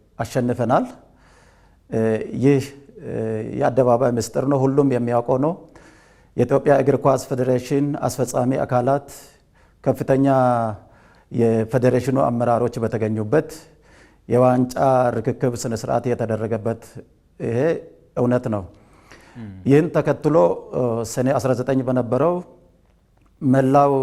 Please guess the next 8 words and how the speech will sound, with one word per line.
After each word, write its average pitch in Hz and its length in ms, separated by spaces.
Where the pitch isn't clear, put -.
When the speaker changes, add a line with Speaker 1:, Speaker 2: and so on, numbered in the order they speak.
Speaker 1:
የሲዳማ 117 800
ህዝብ፣ 151 340
እ፣ - 140
የስፖርት 123 520
አፍቃሪ 123 480
ቤተሰብ፣ 123 460
ደጋፊዎች 117 640
በሙሉ 127 340